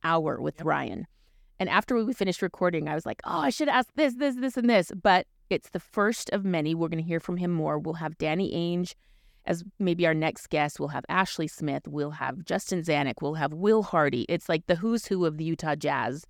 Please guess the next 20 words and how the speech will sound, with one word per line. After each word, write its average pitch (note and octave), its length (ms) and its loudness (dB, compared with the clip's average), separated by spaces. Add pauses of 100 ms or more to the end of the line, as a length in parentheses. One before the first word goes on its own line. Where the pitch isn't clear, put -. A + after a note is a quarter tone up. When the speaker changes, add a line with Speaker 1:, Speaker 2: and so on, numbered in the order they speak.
(560)
Speaker 1:
And F3 240 0
they A3 180 8
want G3 380 2
to G3 100 -2
have E3 180 0
a D#3 80 -2 (160)
personal A#3 520 2
connection D3+ 760 -2
with C#3+ 280 -2
the - 100 -2
listener D3+ 460 0
and C#3 180 -2
the C#3+ 60 -4
fan. D3 400 -2
And D#3+ 140 0
I D#3+ 60 2
just F#3+ 160 -4
think D#4+ 140 0
it's - 160 -2
cool. F3 380 0